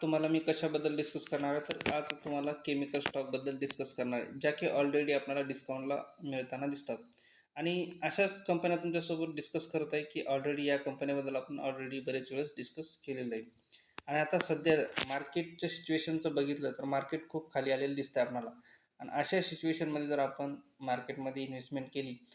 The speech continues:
अशा सिच्युएशनमध्ये जर आपण चांगल्या चांगल्या स्टॉकमध्ये जर इन्व्हेस्टमेंट केली तर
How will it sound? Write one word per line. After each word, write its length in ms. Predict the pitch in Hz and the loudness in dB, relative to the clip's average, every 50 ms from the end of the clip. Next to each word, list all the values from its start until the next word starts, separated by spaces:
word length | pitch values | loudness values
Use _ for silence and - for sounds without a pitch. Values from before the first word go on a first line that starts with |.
| _ _ _ _ _ _ - 139 | _ _ _ _ _ _ -12 -10
अशा 540 | 147 - - 175 175 170 170 165 170 - - - - | -6 2 6 8 8 8 8 6 2 -2 -10 -12 -12
सिच्युएशनमध्ये 580 | - 156 143 - 151 147 - 156 147 147 143 | -10 -8 -4 -2 -2 -2 0 -2 -2 -2 0
जर 120 | 143 143 143 | 0 0 0
आपण 140 | 160 147 147 | 0 -4 -4
चांगल्या 300 | - 139 135 139 139 135 | -2 -4 -4 -4 -4 -4
चांगल्या 240 | 139 139 139 139 | -4 -4 -4 -6
स्टॉकमध्ये 500 | 135 - - 139 135 135 143 143 143 151 | -6 -2 0 0 0 2 0 -2 0 0
जर 60 | 143 151 | -2 -2
इन्व्हेस्टमेंट 500 | 151 151 147 139 - 151 147 147 143 143 | -2 -2 -2 -2 -2 -2 -2 -2 0 0
केली 220 | 143 131 131 123 120 - - | -2 -2 -2 -4 -6 -4 -6
तर 80 | 156 | -6